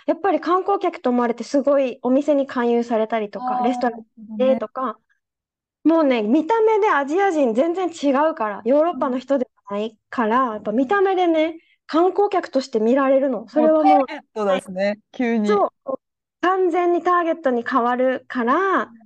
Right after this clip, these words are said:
Speaker 2: うん。
Speaker 1: ローカルでも、私の友達さ、例えばスペイン語ペラペラで、全然スペインにね、長く住んでても同じ待遇を受ける。
Speaker 2: うん。
Speaker 1: や-、になると、日本人、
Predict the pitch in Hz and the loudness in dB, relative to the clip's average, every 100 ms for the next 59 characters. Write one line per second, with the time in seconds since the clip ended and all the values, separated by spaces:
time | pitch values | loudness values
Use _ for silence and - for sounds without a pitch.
0 | - _ _ _ _ 214 339 392 440 427 | -20 _ _ _ _ -4 0 2 2 0
1 | 415 403 - _ _ 247 370 370 339 330 | -2 -4 -10 _ _ 0 4 4 4 2
2 | 240 269 370 349 339 294 294 294 262 262 | 2 0 0 0 0 2 0 0 -2 -2
3 | 269 277 233 - 285 302 302 302 262 254 | 0 0 0 -2 0 2 0 0 -2 -2
4 | 247 240 233 294 254 247 254 240 247 - | -2 -2 0 0 0 0 0 0 -2 -2
5 | 262 254 226 214 247 - - 220 247 233 | -2 0 -2 -4 -10 -16 -8 -4 -2 0
6 | 247 247 - - 302 330 339 330 302 359 | -2 -4 -8 0 2 4 2 2 0 0
7 | 254 262 269 254 254 262 240 226 233 226 | 0 0 0 -2 -2 -2 -2 0 0 0
8 | 208 - - 226 226 202 196 190 196 226 | -2 -6 -8 -6 -4 -4 -4 -8 -8 -4
9 | 233 226 220 214 208 208 202 196 196 _ | -2 0 -2 -2 -2 -4 -12 -18 -20 _
10 | _ 247 233 - 240 269 262 262 440 208 | _ -6 -6 -4 -2 0 0 0 -2 -2
11 | - _ - 269 285 262 | -10 _ -2 2 2 0